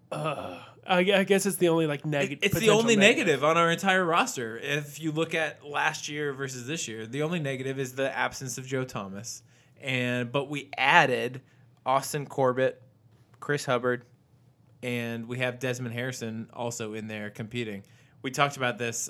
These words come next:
Speaker 2: offline.
Speaker 1: Donald Stevenson. Come on, Michael.
Speaker 2: He's not making this team. I, we, we've talked about this and projected who, what the nine offensive linemen to make this team, and we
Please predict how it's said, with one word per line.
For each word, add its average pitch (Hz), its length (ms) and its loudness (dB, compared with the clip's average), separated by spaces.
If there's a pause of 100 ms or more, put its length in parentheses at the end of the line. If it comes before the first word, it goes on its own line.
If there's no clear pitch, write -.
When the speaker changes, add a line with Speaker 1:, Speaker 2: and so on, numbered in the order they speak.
(100)
Speaker 2:
offline. 120 200 -2
Speaker 1:
Donald 165 340 6
Stevenson. 180 640 4 (260)
Come 208 120 -4
on, 165 140 0
Michael. 151 260 -4
Speaker 2:
He's 143 220 -4
not 127 160 0
making 113 280 -6
this 101 160 -8
team. 95 220 -16 (260)
I, 117 320 -2 (140)
we, 147 220 -2
we've 160 260 0
talked 151 280 4
about 131 220 0
this 127 240 -2
and 123 180 -8
projected 127 540 -2
who, 135 140 -2 (100)
what 131 300 -6
the 120 280 -4
nine 123 360 -4
offensive 120 440 -6
linemen 113 360 -4
to 110 100 -12
make 110 220 -8
this - 180 -10
team, 110 240 -8
and 110 140 -10
we 117 260 -6